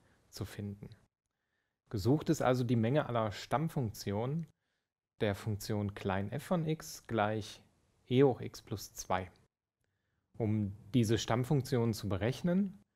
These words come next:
ziehen wir das Integral auseinander. Das heißt, wir verwenden die rechts stehenden Rechenregel für Integrale. Damit erhalten wir Folgendes. Integral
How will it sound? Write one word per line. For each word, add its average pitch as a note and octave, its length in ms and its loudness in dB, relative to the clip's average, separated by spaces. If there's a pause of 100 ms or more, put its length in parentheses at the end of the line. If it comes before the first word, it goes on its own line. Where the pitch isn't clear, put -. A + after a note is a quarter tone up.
(400)
ziehen C3+ 380 2
wir B2+ 80 2
das A#2+ 400 -2 (100)
Integral A2+ 560 2
auseinander. A2 800 0 (880)
Das A#2 180 0
heißt, C#3 300 4
wir A2+ 100 0
verwenden C#3 800 0 (300)
die G#2+ 280 0 (300)
rechts - 380 -4
stehenden A2 680 0 (480)
Rechenregel G#2+ 680 -4 (220)
für - 160 -6
Integrale. A2+ 680 -4 (1500)
Damit C3 600 2 (260)
erhalten A#2+ 540 0
wir B2+ 340 2
Folgendes. G2 800 -4 (480)
Integral B2+ 840 2